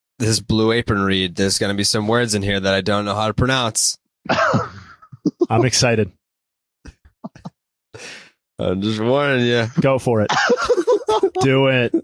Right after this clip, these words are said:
Speaker 1: Oh, wow. Hmm. Is the leading meal kit delivery service in the United States. And while many people know what we do, many people don't know about the types of meals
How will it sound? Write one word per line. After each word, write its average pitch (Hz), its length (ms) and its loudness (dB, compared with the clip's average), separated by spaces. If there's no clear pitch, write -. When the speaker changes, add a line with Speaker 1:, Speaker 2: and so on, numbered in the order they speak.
Speaker 1:
Oh, 135 680 2
wow. 104 540 0
Hmm. 127 220 2
Is 151 240 -2
the 156 260 0
leading 208 560 2
meal 226 240 2
kit 131 300 0
delivery 147 440 0
service 104 600 0
in 110 80 0
the 110 80 4
United 107 420 0
States. 127 480 -2
And 127 100 2
while 123 160 2
many 147 320 2
people 185 380 0
know 147 240 2
what 135 180 2
we 127 160 0
do, 160 380 2
many 147 240 0
people 135 340 2
don't 123 340 0
know 131 200 2
about 127 240 0
the 123 100 0
types 180 340 -2
of 202 160 -2
meals 185 380 2